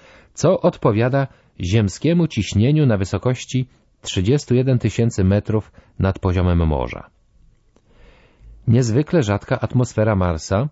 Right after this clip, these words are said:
składa się głównie z gazowego dwutlenku węgla.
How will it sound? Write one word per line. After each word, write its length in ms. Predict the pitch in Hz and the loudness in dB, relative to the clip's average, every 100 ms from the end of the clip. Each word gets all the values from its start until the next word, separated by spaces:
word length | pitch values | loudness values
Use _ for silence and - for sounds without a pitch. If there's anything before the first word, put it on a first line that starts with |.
| _ - _ _ _ | _ -20 _ _ _
składa 440 | - - 117 160 | -8 0 2 2
się 160 | 147 135 | 0 -2
głównie 500 | 104 120 147 139 131 | 2 2 2 2 0
z 100 | 95 | 0
gazowego 560 | 110 110 110 160 175 | 0 0 0 0 0
dwutlenku 580 | 139 104 113 120 131 123 | 0 -2 0 0 0 -2
węgla. 440 | 95 76 65 65 | -4 -4 -8 -12